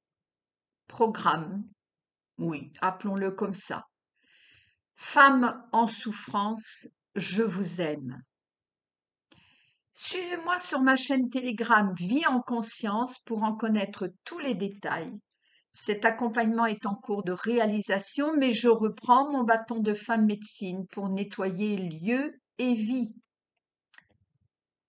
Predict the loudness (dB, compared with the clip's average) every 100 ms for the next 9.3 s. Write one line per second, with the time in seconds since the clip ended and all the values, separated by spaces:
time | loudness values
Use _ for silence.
0 | _ _ _ _ _ 4 6 6 -6 -8
1 | -2 0 0 0 -2 -4 -8 _ _ _
2 | _ _ _ _ _ _ _ _ -2 -2
3 | -2 -6 -6 4 4 6 2 0 -4 0
4 | 2 2 2 -2 -4 -8 -20 _ _ -14
5 | -10 -8 -4 0 2 2 -2 -6 -6 -6
6 | -6 -8 _ _ _ _ -4 -2 -2 2
7 | 2 2 -4 -4 -4 -4 -4 -4 -4 -4
8 | -6 -4 -6 2 2 2 -2 -4 -4 -6
9 | -6 -8 -10